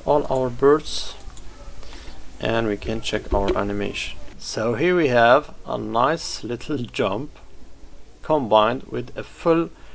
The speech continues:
three hundred and sixty degrees animation, <laughs> body turn. <laughs> So guys, thank you for watching. Uh, the Birdie Bird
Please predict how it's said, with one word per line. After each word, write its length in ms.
three 220
hundred 360
and 140
sixty 420
degrees 720
animation, 760
<laughs> 220
body 400
turn. 480
<laughs> 80
So 240
guys, 380
thank 260
you 100
for 200
watching. 500
Uh, 680
the 180
Birdie 280
Bird 400